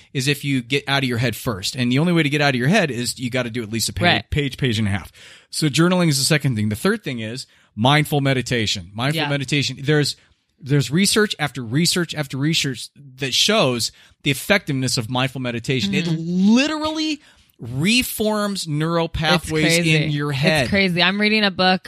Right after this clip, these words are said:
Speaker 2: um, called Altered Traits right now, and it's basically the science of mindful meditation and,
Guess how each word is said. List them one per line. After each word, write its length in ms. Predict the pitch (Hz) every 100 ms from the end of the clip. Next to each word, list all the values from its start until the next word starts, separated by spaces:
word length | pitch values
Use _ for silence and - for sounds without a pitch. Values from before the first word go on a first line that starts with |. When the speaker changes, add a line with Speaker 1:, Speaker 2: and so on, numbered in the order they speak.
| -
Speaker 2:
um, 400 | 180 175 165 165
called 300 | - 180 165 - -
Altered 440 | 170 175 202 165
Traits 400 | - 175 160 175
right 220 | 220 208 202
now, 320 | 214 220 233 - - -
and 120 | 180
it's 120 | 170
basically 500 | - 190 180 180 175
the 140 | 165 160
science 520 | 165 156 156 156 156
of 120 | 156
mindful 460 | 151 147 147 143 147
meditation 580 | 147 147 - 156 156 151
and, 180 | 147